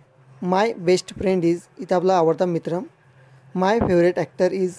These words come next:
आणि इथे आपला आवडता हिरो आपल्याला लिहायचा आहे कोण आहे. त्यानंतर बघूया क्वेश्चन नंबर सेकंड, use the following sentence, use the correct word of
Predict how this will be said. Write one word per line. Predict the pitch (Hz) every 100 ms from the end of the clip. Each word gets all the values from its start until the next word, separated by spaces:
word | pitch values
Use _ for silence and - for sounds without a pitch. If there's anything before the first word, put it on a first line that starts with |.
| -
आणि | 180 180
इथे | 180
आपला | 175 175
आवडता | 170 160
हिरो | 196 160 160
आपल्याला | 156 170 208
लिहायचा | 165 147 147
आहे | 147
कोण | - 147
आहे. | 143 147 _ _ _
त्यानंतर | 175 165
बघूया | 160 160 175 240 _ _ _ _ _ _
क्वेश्चन | 165 -
नंबर | 180 170 190 - -
सेकंड, | 175 165 151 262 _ _ _ _ _ _ _ _ _ _ _ _ _ _ 135 _ - _ _ _ _ _ _ _ -
use | 180 208 233
the | 240
following | 226 175 170 180 170
sentence, | 165 156 165 160 - _ _ _ _ _ _ _ _ _ _ _ -
use | 190 214
the | 214 -
correct | 185 190 170
word | 180
of | 180